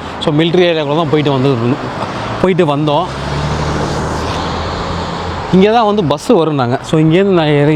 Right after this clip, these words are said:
ஏறி இந்த மத்ரா சவுக்குக்கு முன்னாடி ஒரு இடம் இருக்குங்க. So, மத்ரா சவுக்கு இப்ப போக முடியுமான்னு தெரியல, ஏன்னா ஒன் o'clock, ஒன் தேர்ட்டிக்கெல்லாம் க்ளோஸ் பண்ணிடுவாங்களாம். So, அதுக்கப்புறம், ம், ஏய்,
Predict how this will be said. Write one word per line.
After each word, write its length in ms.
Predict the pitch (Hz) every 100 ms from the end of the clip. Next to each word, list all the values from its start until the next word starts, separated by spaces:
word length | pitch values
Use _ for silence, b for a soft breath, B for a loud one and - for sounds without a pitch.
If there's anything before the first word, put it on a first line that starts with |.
| 151
ஏறி 240 | 170 180 - B B B -
இந்த 220 | 147 147
மத்ரா 260 | 151 220 220 180 156 147 131 123 117 117 B B B B - -
சவுக்குக்கு 440 | 202 208 214 202 175 165
முன்னாடி 380 | 180 190 170 196
ஒரு 160 | 147
இடம் 160 | 139 151
இருக்குங்க. 280 | 135 127 135 - - - - -
So, 180 | 170 165
மத்ரா 220 | 254 277 -
சவுக்கு 180 | 208 196
இப்ப 160 | 170 143
போக 240 | 170 214 196
முடியுமான்னு 220 | 185 180
தெரியல, 280 | 139 131 120
ஏன்னா 160 | 135 143
ஒன் 140 | 139
o'clock, 300 | 147 160 175
ஒன் 180 | 151 147
தேர்ட்டிக்கெல்லாம் 380 | 160 160 151 175 165
க்ளோஸ் 220 | 180 180
பண்ணிடுவாங்களாம். 540 | 160 139 123 117 127 185 - - - - - - - - - - -
So, 140 | 170
அதுக்கப்புறம், 800 | 165 185 185 185 220 214 190 180 160 B B - - - - - - - - - - - -
ம், 280 | 175 175
ஏய், 60 | 170